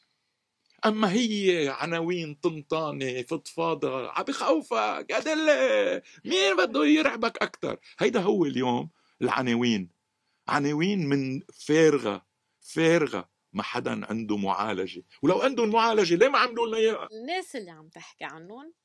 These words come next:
Speaker 2: نحن عم نحكي عن، من الأشخاص بيناتهم نبيه بري. أنت شخصيًا متهم إنه أنت قريب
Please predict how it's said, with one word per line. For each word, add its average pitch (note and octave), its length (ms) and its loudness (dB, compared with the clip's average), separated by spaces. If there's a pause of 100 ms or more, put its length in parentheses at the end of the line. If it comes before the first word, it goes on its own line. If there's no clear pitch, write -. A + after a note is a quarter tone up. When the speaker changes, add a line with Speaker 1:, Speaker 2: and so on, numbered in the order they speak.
(120)
Speaker 2:
نحن C4+ 200 -16
عم F#3+ 160 -14
نحكي A#3+ 260 -18
عن، A#3+ 500 -14 (120)
من B3 140 -12
الأشخاص G3 400 -14
بيناتهم A#3+ 400 -14
نبيه F#3+ 220 -14
بري. D#3+ 220 -18
أنت B3+ 480 -12
شخصيًا G3 460 -14
متهم G3+ 720 -16
إنه D#4 240 -14
أنت F4 160 -16
قريب C#4 420 -10